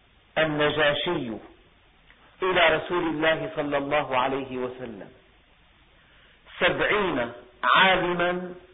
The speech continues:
من علماء النصارى إلى رسول الله، فلما قرأ عليهم سورة ياسين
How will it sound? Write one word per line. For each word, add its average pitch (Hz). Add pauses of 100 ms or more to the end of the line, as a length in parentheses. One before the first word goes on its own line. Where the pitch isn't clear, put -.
(160)
من 147
علماء 143
النصارى 127 (1040)
إلى 160
رسول 131
الله، 107 (1400)
فلما 180
قرأ 196
عليهم 156 (100)
سورة 160
ياسين 165